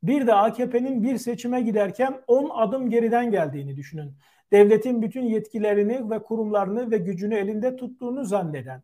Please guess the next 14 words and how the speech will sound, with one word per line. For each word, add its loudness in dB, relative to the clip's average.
böyle 2
bir -2
iktidarın -4
on -2
adım -2
geriden 0
gelirken -2
muhalefete -4
neler 0
yapabileceğini -6
varın -2
siz -10
düşünün. -12
İşte -2